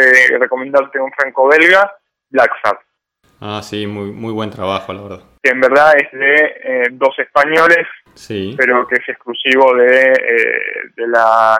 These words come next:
Speaker 1: del sello Dargo. Así que son, digamos, esas son como unas historietas que me gustan mucho.
Speaker 2: Y contanos, Juan, ¿cómo es tu manera de trabajar?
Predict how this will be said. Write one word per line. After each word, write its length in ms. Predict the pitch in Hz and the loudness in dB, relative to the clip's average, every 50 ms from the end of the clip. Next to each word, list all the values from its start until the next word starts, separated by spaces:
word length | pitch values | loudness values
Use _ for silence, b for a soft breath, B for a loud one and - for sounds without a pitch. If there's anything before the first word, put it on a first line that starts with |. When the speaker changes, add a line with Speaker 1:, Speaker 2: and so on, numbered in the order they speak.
| 113 | -2
Speaker 1:
del 120 | 117 117 - | -4 -6 -6
sello 320 | - 127 117 - 131 127 | -8 -10 -8 -6 -2 0
Dargo. 480 | 120 117 113 120 117 117 110 - - _ _ _ _ _ _ - | 2 2 2 2 2 0 0 -2 -6 _ _ _ _ _ _ -10
Así 340 | - - - - 113 101 | -10 -8 -6 -8 -8 -4
que 540 | 107 113 110 107 107 104 101 101 101 101 101 - - - - - - - _ - _ _ _ - | -2 0 2 2 4 4 4 4 2 2 2 0 -2 -4 -8 -10 -12 -18 _ -20 _ _ _ -4
son, 640 | - - - 127 123 123 120 117 110 110 110 107 107 - - _ | -2 0 2 2 2 2 -2 -4 -6 -6 -8 -8 -10 -12 -16 _
digamos, 380 | - 123 127 131 131 123 123 143 | -2 0 0 2 2 0 -2 -2
esas 180 | 131 - 147 - | -2 -2 -2 0
son 220 | - 147 143 139 135 | 0 0 0 0 0
como 380 | 139 131 127 127 127 123 123 | -2 -2 0 2 4 4 2
unas 340 | 123 117 139 135 139 135 127 - - | 2 0 -4 -4 -2 -2 -2 -2 -6
historietas 380 | _ _ 131 131 131 139 135 - - | _ _ -6 -4 -4 -4 -6 -4 -2
que 260 | 131 131 131 139 135 | 0 2 2 2 0
me 220 | 135 123 120 120 | -2 -2 0 0
gustan 380 | 120 123 127 - _ 120 117 120 | 0 0 -2 -4 _ -8 -6 -6
mucho. 260 | 117 107 - - - - - _ _ _ _ _ _ _ _ _ _ | -8 -10 -12 -14 -16 -18 -20 _ _ _ _ _ _ _ _ _ _
Speaker 2:
Y 80 | - 147 | -12 -6
contanos, 420 | - 190 202 208 202 170 156 139 | -6 -4 -2 -2 0 0 -2 -2
Juan, 220 | - - 208 196 185 | -2 -2 -2 -2 0
¿cómo 220 | 190 220 220 220 208 | -2 -2 -2 0 -2
es 80 | - | -2
tu 80 | - 196 | -4 -4
manera 340 | 170 156 151 156 165 160 147 | -4 -2 -2 -2 -2 0 0
de 80 | 135 | 0
trabajar? 680 | 123 131 120 120 117 117 - - 113 104 95 90 90 | 0 -2 -2 -2 -2 -4 -4 -6 -6 -4 -4 -6 -8